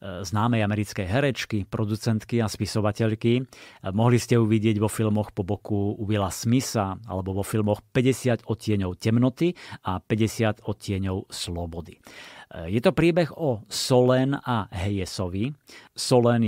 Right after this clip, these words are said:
je krásna, sexy, skoro štyridsiatnička, má tridsaťdeväť, je to majiteľka umeleckej galérie v Los Angeles. So svojou tínedžerskou dcérou Isabel ide na koncert svetoznámej chlapčenskej skupiny August Moon, z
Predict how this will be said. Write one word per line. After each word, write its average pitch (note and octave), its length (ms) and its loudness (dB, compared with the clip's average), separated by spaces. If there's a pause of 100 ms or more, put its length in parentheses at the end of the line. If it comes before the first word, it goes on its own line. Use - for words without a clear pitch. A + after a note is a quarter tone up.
je F#2 80 -2
krásna, A2 640 0
sexy, F#2 720 -4
skoro F#2 400 -6
štyridsiatnička, B2+ 1120 -2
má F2 160 -12
tridsaťdeväť, G2 640 -4 (400)
je F#2+ 80 -8
to F2+ 80 -6
majiteľka F#2 480 -6
umeleckej F#2+ 400 -4
galérie A#2 560 2
v F2+ 80 -4
Los E2 160 -8
Angeles. C3 560 -2 (400)
So G#2 80 0
svojou A#2 400 2
tínedžerskou A2+ 800 0
dcérou B2 560 2
Isabel A2 640 0
ide G#2 160 -2
na G2+ 160 -2
koncert A2+ 560 0 (140)
svetoznámej G2+ 800 -2
chlapčenskej A#2 560 0
skupiny A2 560 -2
August A2+ 400 -2
Moon, B2 320 2 (400)
z - 100 -16